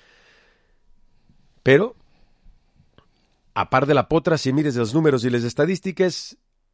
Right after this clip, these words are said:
està clar. L'únic problema que tu tenies és que darrere eres un poc raruno. I en Mallorca vas començar a estar bé. Te vas fer gol tu i de milagre. Murici ne va rematar una.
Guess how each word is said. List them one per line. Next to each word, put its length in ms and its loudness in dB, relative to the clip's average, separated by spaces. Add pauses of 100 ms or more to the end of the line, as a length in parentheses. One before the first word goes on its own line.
(160)
està 240 -2
clar. 240 -8 (720)
L'únic 340 0
problema 380 0
que 80 -2
tu 100 -4
tenies 380 -2
és 160 -6
que 80 0
darrere 400 0
eres 180 -2
un 140 -4
poc 420 -2 (1300)
raruno. 640 -2 (380)
I 120 4
en 80 0
Mallorca 400 0
vas 180 -2
començar 380 -2
a 80 -2
estar 220 -4
bé. 240 -14
Te 100 0
vas 160 -2
fer 160 2
gol 240 0
tu 160 -4
i 80 -4
de 80 -2
milagre. 480 -10 (320)
Murici 400 0
ne 80 2
va 80 4
rematar 380 0 (120)
una. 300 -2